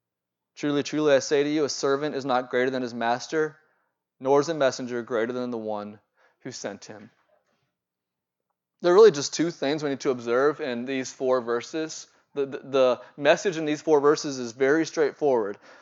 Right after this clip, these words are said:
There, there, there's two things we need to observe. First, what is the relationship between Jesus and us in these verses?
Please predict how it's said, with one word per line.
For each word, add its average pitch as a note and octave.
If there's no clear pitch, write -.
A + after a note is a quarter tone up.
There, B2
there, B2+
there's B2
two F#3+
things F3
we D#3
need D3
to C3+
observe. A#2
First, D3
what D#3+
is E3+
the F#3
relationship C3+
between B2
Jesus A#2
and B2
us -
in B2
these A2+
verses? -